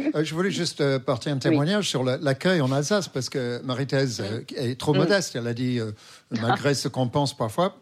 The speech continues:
Speaker 1: je pense que les
Speaker 2: Oui.
Speaker 1: gens, euh, ne se trompent pas, l'accueil en Alsace est formidable.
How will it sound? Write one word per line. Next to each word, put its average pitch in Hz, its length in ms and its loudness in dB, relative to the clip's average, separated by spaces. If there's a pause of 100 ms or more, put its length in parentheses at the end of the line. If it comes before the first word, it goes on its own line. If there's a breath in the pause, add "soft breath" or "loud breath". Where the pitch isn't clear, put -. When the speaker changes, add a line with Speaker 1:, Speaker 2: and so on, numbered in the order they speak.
Speaker 1:
je 127 160 -2
pense 190 320 -2
que 156 80 -2
les 147 140 4
Speaker 2:
Oui. 131 40 2
Speaker 1:
gens, 190 340 -2 (120)
euh, 117 400 0
ne 127 160 -2
se 156 100 0
trompent 131 320 -2
pas, 151 140 -2
l'accueil 139 460 -2
en 113 100 -2
Alsace 113 360 -4
est 123 60 -4
formidable. 131 460 -2